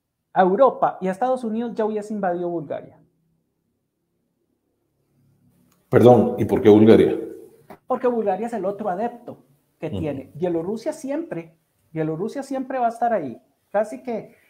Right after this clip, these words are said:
Speaker 1: eh, en los pasillos de la diplomacia se dice, "Lo que diga el Kremlin, eso dice Minsk", ¿verdad? Pero Bulgaria es el otro adepto de la Unión,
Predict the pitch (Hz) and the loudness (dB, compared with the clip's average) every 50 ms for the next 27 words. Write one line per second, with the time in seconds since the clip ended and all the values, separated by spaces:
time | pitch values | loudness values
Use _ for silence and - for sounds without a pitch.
0 | _ _ _ - 180 170 175 - - 165 - _ - 190 185 190 175 170 175 175 | _ _ _ -6 -6 -6 -6 -6 -10 -16 -16 _ -8 -6 -6 -4 -4 -6 -6 -6
1 | 185 170 170 - 233 247 240 262 262 233 214 220 208 196 180 170 170 _ _ _ | -8 -8 -6 -6 -8 -8 -8 -8 -8 -8 -6 -6 -6 -6 -8 -10 -14 _ _ _
2 | _ _ - 190 180 180 175 170 185 185 185 214 226 220 240 226 - 214 202 208 | _ _ -4 -2 -2 0 -2 -4 -4 -4 -4 -4 -6 -6 -10 -8 -8 -6 -6 -6
3 | 202 202 196 180 175 175 170 175 233 185 202 226 262 247 254 233 233 240 240 247 | -6 -6 -6 -6 -6 -6 -4 -4 -4 -4 -2 -2 -2 -4 -4 -4 -4 -2 -2 -2
4 | 254 254 233 214 202 - 226 220 220 214 208 - 220 208 175 156 147 135 117 120 | -4 -4 -6 -6 -6 -6 -8 -8 -8 -8 -10 -8 -6 -6 -4 -4 -4 -6 -6 -10
5 | - _ _ _ _ _ _ _ _ - 160 147 170 202 254 262 247 _ _ _ | -14 _ _ _ _ _ _ _ _ -12 -10 -6 -6 -6 -6 -8 -12 _ _ _
6 | _ _ _ _ _ - 202 185 180 170 170 175 175 165 185 185 180 220 277 294 | _ _ _ _ _ -2 0 0 0 -2 -2 -4 -2 -2 -4 -4 -4 -4 -6 -8
7 | 220 180 - 226 220 196 - - - - 240 233 214 160 151 151 - _ - 277 | -8 -8 -8 -8 -8 -8 -10 -10 -8 -8 -6 -4 -4 -6 -6 -8 -12 _ -10 -10
8 | 277 - _ _ _ _ _ _ _ _ _ _ - 160 156 160 151 143 143 139 | -10 -12 _ _ _ _ _ _ _ _ _ _ -14 -8 -4 -4 -2 -2 -2 -4
9 | 135 127 127 123 123 127 127 - 143 156 151 147 143 143 147 147 143 | -4 -4 -4 -6 -8 -8 -10 -6 -6 -4 -4 -2 -2 -2 -4 -4 -6